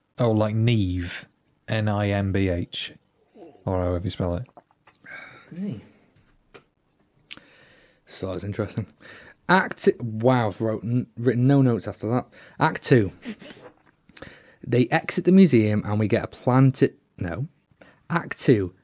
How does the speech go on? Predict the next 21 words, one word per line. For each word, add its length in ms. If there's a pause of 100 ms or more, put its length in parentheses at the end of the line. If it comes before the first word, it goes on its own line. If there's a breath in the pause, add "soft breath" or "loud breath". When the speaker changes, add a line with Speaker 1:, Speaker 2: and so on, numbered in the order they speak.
Speaker 2:
They 140
exit 360
the 80
museum 560
and 140
we 120
get 200
a 40
planet 560
of 100
news 440
on 220
screen 560 (100)
telling 460
us 340 (360)
that 180
the, 160 (360)
a 160
planet 460
of 160
new, 220